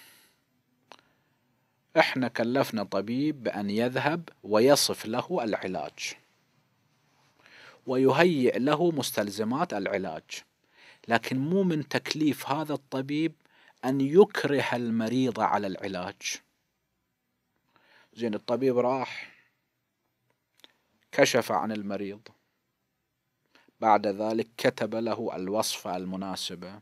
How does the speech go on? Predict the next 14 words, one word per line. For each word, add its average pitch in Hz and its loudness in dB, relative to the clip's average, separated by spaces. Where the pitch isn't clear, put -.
وهو 120 0
راح 110 -6
إلى 104 -4
الصيدلية 92 -8
وهيأ 107 0
واشترى 98 -2
الأدوية، 110 -4
ثم 110 -2
جاء 92 0
بها 101 -6
إلى 98 -4
المريض 101 -8
ووضعها 95 -6
أمامه، 90 -12